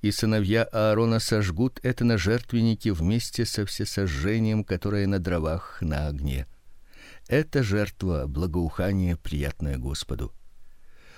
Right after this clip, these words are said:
А если из мелкого скота приносит он мирную жертву Господу, мужского или женского пола, пусть принесет ее, не имеющую порока. Если из овец приносит он жертву свою,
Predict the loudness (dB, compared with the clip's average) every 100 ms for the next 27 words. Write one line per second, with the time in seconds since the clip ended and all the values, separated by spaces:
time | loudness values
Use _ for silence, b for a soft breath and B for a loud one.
0 | b 0 2 2 4 4 4 6 6 4
1 | 0 -2 0 -2 2 2 2 2 2 0
2 | 2 2 4 2 2 2 2 0 -2 -2
3 | 0 -2 -2 -4 0 0 0 -2 0 2
4 | 2 2 0 0 -2 -2 0 0 0 -2
5 | -2 B B B B B 2 2 2 -2
6 | 4 4 4 2 2 2 2 6 6 6
7 | 6 4 2 0 -2 -2 2 2 2 -2
8 | -6 -8 -20 -20 b b b -6 2 2
9 | 2 0 2 2 2 4 4 2 0 -6
10 | 0 2 2 0 0 0 0 0 -2 -2
11 | -4 -4 -2 -2 -2